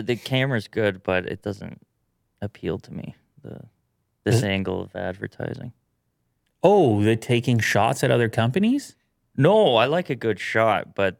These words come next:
Speaker 1: the, in this way, it doesn't really.
Speaker 2: Interesting. All right.
Speaker 1: Well,
Speaker 2: Well,
Speaker 1: I don't, I don't use the camera that often, so.
Speaker 2: Yeah, those stinking cameras. Why they keep putting them on there? Vin doesn't use them.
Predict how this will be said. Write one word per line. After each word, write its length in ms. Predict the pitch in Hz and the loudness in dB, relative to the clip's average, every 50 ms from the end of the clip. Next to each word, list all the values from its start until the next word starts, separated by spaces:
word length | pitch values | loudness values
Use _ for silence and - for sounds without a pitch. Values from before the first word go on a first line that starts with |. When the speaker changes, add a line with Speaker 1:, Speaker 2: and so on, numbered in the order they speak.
| _ - | _ -4
Speaker 1:
the, 460 | 98 95 92 90 90 87 87 90 101 - _ _ _ _ _ _ _ _ _ _ _ - | -2 -2 0 -2 -2 -4 -6 -8 -12 -16 _ _ _ _ _ _ _ _ _ _ _ -2
in 220 | - 104 101 101 | 0 0 2 2
this 240 | 101 98 95 - - | 0 0 -2 -4 -8
way, 180 | - - 50 50 - | -8 -10 -8 -10 -10
it 100 | - - | -14 -16
doesn't 320 | - - - - - - - | -16 -18 -16 -16 -18 -18 -16
really. 300 | - - - - - 123 _ _ _ _ _ _ _ _ _ _ _ _ _ _ _ _ _ - | -16 -14 -14 -16 -18 -20 _ _ _ _ _ _ _ _ _ _ _ _ _ _ _ _ _ 0
Speaker 2:
Interesting. 640 | - 123 151 - - 120 - - - - - - 123 - _ _ _ _ _ _ _ - | 0 0 0 0 -2 -6 -6 -4 -8 -10 -10 -10 -14 -20 _ _ _ _ _ _ _ -4
All 100 | - 110 | 0 0
right. 300 | - 139 117 120 151 190 254 _ _ | 2 2 2 0 0 -2 -6 _ _
Speaker 1:
Well, 200 | - 143 120 117 | 0 2 4 6
Speaker 2:
Well, 80 | 120 - | 6 6
Speaker 1:
I 40 | - | 4
don't, 200 | 131 - 175 170 | 2 2 0 0
I 160 | 139 160 165 | 0 0 -2
don't 220 | 165 170 165 156 - | -2 -2 -4 -4 -6
use 280 | - 139 156 165 156 | -8 -8 -8 -8 -10
the 100 | - - | -10 -12
camera 380 | - - - 110 107 110 117 113 | -12 -10 -8 -8 -8 -8 -8 -10
that 200 | 110 113 110 110 | -8 -8 -8 -8
often, 420 | 110 113 120 120 - _ _ - - _ _ _ | -8 -8 -10 -12 -16 _ _ -20 -20 _ _ _
so. 220 | - - - - 123 _ _ _ _ _ _ _ _ _ _ _ _ _ _ _ _ _ _ - | -20 -20 -20 -20 -20 _ _ _ _ _ _ _ _ _ _ _ _ _ _ _ _ _ _ -2
Speaker 2:
Yeah, 180 | - 107 95 90 | 0 2 2 4
those 180 | 92 98 98 - | 2 2 0 0
stinking 480 | - - - 104 95 95 - 92 95 | -2 -2 0 0 0 0 -4 -6 -6
cameras. 440 | 98 - 98 95 95 98 98 95 101 | -4 -2 -2 0 0 0 0 0 2
Why 120 | 117 127 | 2 2
they 80 | 147 151 | 2 0
keep 200 | - 165 156 - | 0 -2 -2 0
putting 180 | - 175 180 175 | -2 0 0 0
them 120 | 170 170 | 0 0
on 200 | 170 175 180 165 | 0 2 2 2
there? 300 | 127 104 92 92 98 110 _ - | 2 2 0 -2 -4 -8 _ -2
Vin 160 | 143 151 165 | 0 0 2
doesn't 240 | 170 175 170 175 170 | 2 2 2 2 2
use 240 | 175 185 190 185 160 | 2 2 2 2 0
them. 200 | 127 101 98 | 0 -2 -2